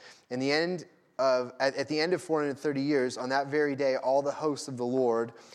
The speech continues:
went out from the land of Egypt. It was a night of watching by the Lord to bring them out of the land of Egypt. So this same night is a night of watching kept to the Lord by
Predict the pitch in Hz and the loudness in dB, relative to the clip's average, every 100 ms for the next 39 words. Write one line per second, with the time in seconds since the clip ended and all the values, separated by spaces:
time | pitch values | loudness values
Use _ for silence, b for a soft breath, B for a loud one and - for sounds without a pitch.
0 | B 120 143 143 131 135 - 131 127 123 | B -2 0 0 2 2 0 -6 -4 -2
1 | 123 120 147 170 110 107 - - B B | -2 -4 -4 -6 -4 -8 -10 -20 B B
2 | B B B 131 131 127 143 143 160 170 | B B B -4 -2 0 -2 0 0 -2
3 | 151 127 143 151 147 - 117 110 110 107 | -4 -2 2 2 0 -6 -8 -4 -4 -4
4 | 107 101 107 120 - B B B 139 120 | -4 -2 -2 -6 -14 B B B -4 -2
5 | 127 156 175 170 147 139 127 123 123 120 | 0 0 0 0 0 0 0 -2 -2 -2
6 | 120 110 104 98 - 131 120 123 - 117 | -4 -4 -6 -10 -4 0 2 0 -4 -6
7 | 143 147 - - - 151 165 147 113 113 | -4 -4 -6 -6 -4 -2 -2 -2 0 -2
8 | 117 123 104 120 123 135 143 113 107 101 | -4 -8 -8 -4 0 0 0 0 -2 -2
9 | 110 104 - 131 - 139 120 104 98 98 | -10 -12 -6 -6 -6 -8 -6 -4 -4 -4
10 | 98 101 | -6 -8